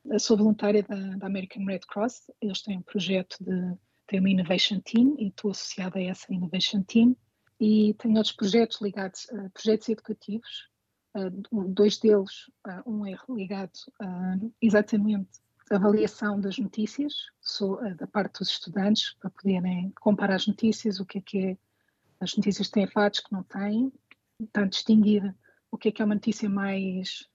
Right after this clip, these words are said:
como é que é dizer, hum, mais populista,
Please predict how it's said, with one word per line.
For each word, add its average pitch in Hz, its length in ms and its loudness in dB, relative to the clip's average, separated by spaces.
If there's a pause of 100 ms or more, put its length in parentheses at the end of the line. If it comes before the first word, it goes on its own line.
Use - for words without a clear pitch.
como 180 80 -6
é - 20 -8
que - 120 -2
é 170 40 0
dizer, 175 400 0
hum, 180 760 0 (840)
mais 190 360 4
populista, 208 680 2